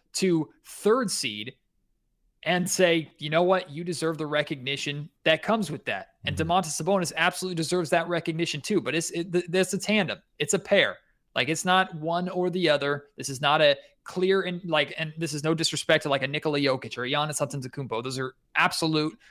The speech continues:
Speaker 1: mega superstars, and they have great teammates, but those are clearly the guys on their team.
Speaker 2: Mm-hmm.
Speaker 1: I, I would say, Kenny would say, D'Lo, you might say,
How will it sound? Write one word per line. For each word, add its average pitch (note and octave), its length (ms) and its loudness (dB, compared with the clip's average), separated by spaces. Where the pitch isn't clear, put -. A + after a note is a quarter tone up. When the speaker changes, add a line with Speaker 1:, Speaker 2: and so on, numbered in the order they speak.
Speaker 1:
mega F3 280 4
superstars, B2+ 720 0
and D3+ 100 -4
they D3 80 2
have F3 320 2
great E3+ 280 0
teammates, B2 400 -2
but C#3 140 -6
those D#3 220 2
are C#3 60 -4
clearly F3+ 420 4
the D#3 240 -4
guys D3+ 400 2
on C3+ 160 -2
their B2 160 -4
team. G#2+ 260 -8
Speaker 2:
Mm-hmm. F2 160 -8
Speaker 1:
I, G3+ 300 6
I G3 220 6
would F#3+ 160 2
say, C3 260 2
Kenny G#3 340 0
would C#3+ 160 -8
say, C3 260 -2
D'Lo, F3 260 2
you D#3+ 200 0
might D#3 200 2
say, C3 320 -2